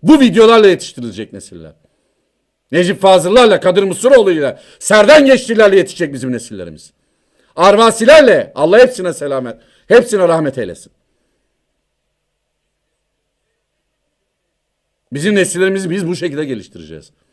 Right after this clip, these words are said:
yetiştireceğiz. Ve onlar bizim nesillerimize, bugün de bir mecliste işte Karali, aa, oğullarını ziyaret ettiğimde aynı Rizeli, onlarla aynı muhabbet oldu, sohbet oldu.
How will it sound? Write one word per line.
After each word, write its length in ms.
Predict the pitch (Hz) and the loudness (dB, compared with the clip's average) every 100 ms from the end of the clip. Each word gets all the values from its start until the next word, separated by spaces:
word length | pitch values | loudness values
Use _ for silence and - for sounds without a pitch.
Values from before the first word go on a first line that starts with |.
| _ _ _ _ | _ _ _ _
yetiştireceğiz. 800 | 123 135 - - 90 85 78 _ _ _ _ _ _ _ _ _ _ _ _ | -10 -10 -12 -18 -16 -16 -16 _ _ _ _ _ _ _ _ _ _ _ _
Ve 80 | 113 | -6
onlar 340 | 127 151 208 156 | -4 -2 -2 -4
bizim 260 | 139 196 | -8 -8
nesillerimize, 640 | 160 156 160 160 160 185 | -8 -8 -6 -6 -4 -6
bugün 200 | 151 160 165 | -6 -8 -6
de 180 | 139 - | -8 -12
bir 160 | 110 | -10
mecliste 560 | 127 117 101 104 120 - _ _ _ | -8 -8 -12 -12 -12 -12 _ _ _
işte 180 | 135 | -12
Karali, 540 | 127 123 120 113 113 - _ _ - _ _ | -6 -4 -2 -4 -8 -12 _ _ -20 _ _
aa, 340 | 107 104 101 | -10 -10 -6
oğullarını 380 | 104 117 120 117 | -4 -4 -4 -6
ziyaret 300 | 117 123 117 | -6 -6 -6
ettiğimde 360 | 117 - 110 113 | -14 -12 -10 -8
aynı 220 | 104 104 | -10 -12
Rizeli, 280 | 110 101 101 | -12 -12 -10
onlarla 360 | 113 127 127 | -8 -8 -8
aynı 160 | 107 101 | -10 -12
muhabbet 320 | 92 85 85 | -16 -18 -18
oldu, 140 | 98 85 | -18 -18
sohbet 360 | 85 - 92 | -20 -20 -20
oldu. 200 | 85 73 | -20 -20